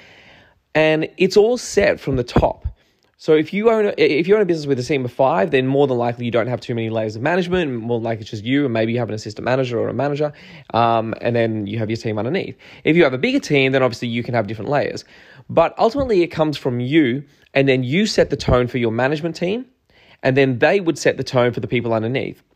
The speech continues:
And if you're in a business right now where your culture isn't great,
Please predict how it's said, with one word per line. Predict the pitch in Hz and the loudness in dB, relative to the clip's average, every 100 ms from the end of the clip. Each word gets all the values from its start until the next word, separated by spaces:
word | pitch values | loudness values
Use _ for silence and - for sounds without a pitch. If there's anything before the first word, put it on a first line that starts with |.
| _ _ _ _ _ _ _ _ _ - - | _ _ _ _ _ _ _ _ _ -20 -2
And | 160 156 | 2 2
if | 170 | 4
you're | 170 | 4
in | 214 | 6
a | |
business | 220 185 160 160 151 | 4 2 4 0 2
right | 139 120 | 2 2
now | 127 123 | 0 2
where | 120 | 2
your | 120 | 0
culture | 113 135 127 - | 0 0 0 -2
isn't | 120 127 | -4 -4
great, | 110 104 120 127 | -4 -2 -2 -4